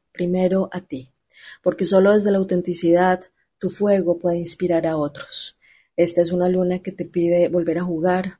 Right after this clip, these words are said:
volver a reconectar con la alegría de hacer sin miedo a fallar, de hacer sin miedo a que las cosas no funcionen, sin temor al juicio, sin cargar la responsabilidad de tener que ser ejemplo o guía para otras personas.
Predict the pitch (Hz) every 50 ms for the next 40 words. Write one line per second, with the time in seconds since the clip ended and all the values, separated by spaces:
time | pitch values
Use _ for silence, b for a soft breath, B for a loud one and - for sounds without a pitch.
0 | _ _ _ - 170 165 165 175 165 170 165 165 185 180 - 180 170 170 - 170
1 | 165 170 - 185 185 185 185 180 170 165 165 170 175 170 175 175 175 180 - -
2 | 175 170 160 - - - 185 185 180 185 - - - 185 185 190 185 185 180 175
3 | 175 175 180 185 - - 170 - - - 294 - 185 185 - - 185 - - _
4 | B B B B B B B B B - 170 - - - - 180 180 180 180 -
5 | 190 185 185 185 180 175 175 - 180 175 170 170 - 165 156 156 156 175 170 170
6 | - 175 170 165 - - 190 185 185 185 185 180 180 190 185 B B B B B
7 | B - - - 202 196 190 190 180 170 165 156 160 160 156 160 - 190 196 196
8 | 185 - - 180 175 170 170 - - - 190 196 190 190 185 170 170 170 165 165
9 | 165 160 175 175 175 - 175 165 170 165 165 165 160 160 160 160 160 160 170 170
10 | 165 - - - - 170 165 170 170 - 190 190 190 185 180 180 185 180 180 175
11 | - 160 170 170 165 175 180 180 175 165 165 - 170 165 160 156 156 - 165 -
12 | - - 175 - - 185 185 180 170 160 147 - - - -